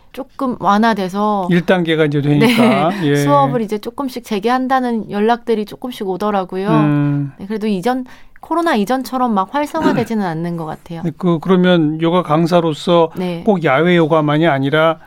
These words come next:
Speaker 2: 실내 지도도 합니까?
Speaker 1: 네네네.
Speaker 2: 어. 근데 어, 이런 요가 강사 어떻게 시작하게 됐어요? 제가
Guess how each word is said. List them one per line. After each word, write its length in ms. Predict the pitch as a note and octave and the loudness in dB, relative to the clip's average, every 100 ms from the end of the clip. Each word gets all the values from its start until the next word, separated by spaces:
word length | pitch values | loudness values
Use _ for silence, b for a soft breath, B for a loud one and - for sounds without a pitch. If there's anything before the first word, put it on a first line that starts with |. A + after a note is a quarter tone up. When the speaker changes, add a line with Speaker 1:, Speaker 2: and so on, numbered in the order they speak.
| b | b
Speaker 2:
실내 800 | - - G#3+ G#3 G3 F3+ E3+ D#3 C#3+ - | -8 -2 2 4 2 2 2 0 -2 -10
지도도 460 | - F3+ E3+ D#3 | -4 0 2 0
합니까? 540 | - A3+ G#3+ - G3+ - | 2 4 4 2 -2 -2
Speaker 1:
네네네. 640 | C4 C4+ G#3 F#3 E3+ E3 - | -2 0 0 -2 -6 -6 -4
Speaker 2:
어. 760 | B2+ B2 B2+ C3+ C3 A#2+ A2+ b b b | -2 -2 -2 -2 -2 -6 -10 b b b
근데 200 | A3 G3 | 2 2
어, 260 | E3+ F#3+ F#3+ | 2 4 4
이런 380 | G#3 A#3 G#3+ | 6 6 6
요가 180 | F3 A#3+ | 6 4
강사 300 | B3 A3+ A3+ | 4 6 6
어떻게 360 | F3 D#3+ B3+ C4 | 4 4 4 4
시작하게 380 | - A#3+ A3 G#3 | 4 2 2 2
됐어요? 420 | F#3+ - G#3+ A3+ | 0 0 -2 0
제가 320 | - F#3+ G3 | 0 2 2